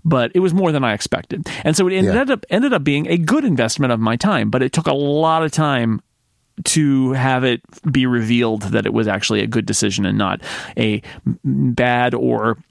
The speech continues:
Speaker 1: meh kind of decision. Um,
Speaker 2: Yeah.
Speaker 1: one of the challenges with that, though, a-, as a kind of annuity, as a book,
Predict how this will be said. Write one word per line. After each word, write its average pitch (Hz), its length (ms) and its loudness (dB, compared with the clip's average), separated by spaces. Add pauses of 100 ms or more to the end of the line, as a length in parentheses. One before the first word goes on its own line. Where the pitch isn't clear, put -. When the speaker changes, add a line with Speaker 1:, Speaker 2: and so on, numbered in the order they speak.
(200)
Speaker 1:
meh 113 320 0 (240)
kind 110 200 0
of 104 60 0
decision. 113 640 -2 (480)
Um, 110 240 2
Speaker 2:
Yeah. 110 100 -2 (420)
Speaker 1:
one 156 300 2
of 151 80 0
the 135 120 0
challenges 233 640 0
with 135 140 0
that, 110 360 0
though, 110 340 0
a-, 139 260 -4
as 143 240 2
a 135 100 0
kind 147 240 0
of 127 60 0
annuity, 131 480 2
as 120 100 0
a 127 60 0
book, - 500 -2